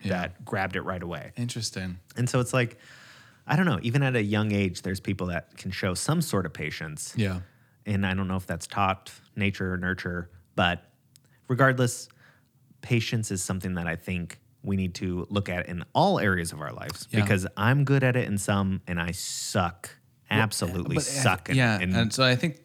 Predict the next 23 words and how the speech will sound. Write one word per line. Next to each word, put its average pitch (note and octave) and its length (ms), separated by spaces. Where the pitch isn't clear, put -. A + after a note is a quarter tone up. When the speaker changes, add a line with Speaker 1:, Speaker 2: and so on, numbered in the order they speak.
Speaker 1:
that's A2+ 360
what A2+ 140
this G#2 300
week G#2+ 260
has F#2 160
been F#2 400
teaching G#2 340
me, F#2 140
like, F#2 220
being G2 220
like, F#2 260
you G2+ 120
know, F2+ 200
like, G#2+ 240
when A#2 180
I A2+ 60
was G2+ 160
driving F#2+ 300
to F#2+ 40
the F#2 100
D F#2 160
M F2+ 180
V F#2+ 340